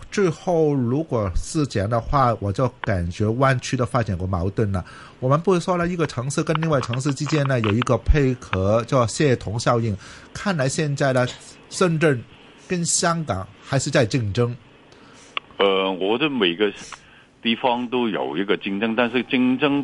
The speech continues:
Speaker 2: 不是，我们觉得是香港跟其他不同，香港是希望做国际的，就是比如金融科技，我们觉得是希望在做国际，做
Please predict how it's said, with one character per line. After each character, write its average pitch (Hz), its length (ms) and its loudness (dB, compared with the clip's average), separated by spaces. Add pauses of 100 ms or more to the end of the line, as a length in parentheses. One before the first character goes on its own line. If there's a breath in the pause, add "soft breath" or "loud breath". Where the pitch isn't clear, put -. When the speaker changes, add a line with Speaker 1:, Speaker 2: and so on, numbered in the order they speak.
(100)
Speaker 2:
不 143 120 0
是， 101 480 0 (400 loud breath)
我 90 220 2
们 104 140 -6
觉 127 120 -2
得 131 120 -2
是 120 140 -6
香 139 260 -2
港 76 180 -4
跟 104 320 -6
其 - 140 -8
他 101 160 -6
不 - 100 -12
同， 92 180 -6
香 135 220 0
港 82 180 -2
是 92 200 -2
希 110 160 -2
望 107 180 2
做 92 160 0
国 73 300 -2
际 107 200 -2
的， 76 200 -6 (680 loud breath)
就 120 140 2
是 123 100 0
比 107 120 2
如 101 140 4
金 127 180 -8
融 117 120 -4
科 123 200 -2
技， - 280 -2 (380 loud breath)
我 87 180 0
们 92 160 -4
觉 98 120 -2
得 104 100 -2
是 95 240 -2
希 120 180 -4
望 101 160 2
在 85 400 0 (340 loud breath)
做 98 160 0
国 82 240 -2
际， 98 180 -2
做 87 280 0